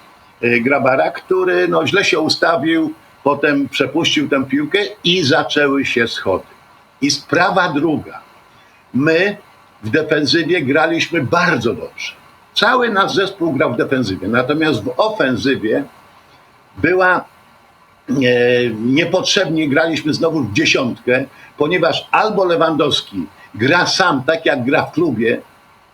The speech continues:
jako dziewiątka, a nie z, e, jakimś innym zawodnikiem, w tym przypadku z Buksą. Dlaczego? Dlatego, że w, e, tym momencie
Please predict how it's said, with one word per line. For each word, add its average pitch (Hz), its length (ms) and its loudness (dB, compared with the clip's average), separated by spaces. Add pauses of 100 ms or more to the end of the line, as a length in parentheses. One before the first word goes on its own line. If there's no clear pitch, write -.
(340)
jako 143 340 0
dziewiątka, 151 720 0
a 156 160 2
nie 190 340 2
z, - 460 -8
e, 180 240 2
jakimś 180 380 0
innym 196 280 -2
zawodnikiem, 196 540 0
w - 40 -10
tym 165 140 0
przypadku 165 440 -2
z 127 60 -2
Buksą. - 480 -4 (280)
Dlaczego? 160 560 0
Dlatego, 160 540 -2
że - 240 -2 (540)
w, 127 200 -16
e, 165 40 0 (240)
tym 208 160 -2
momencie 202 600 0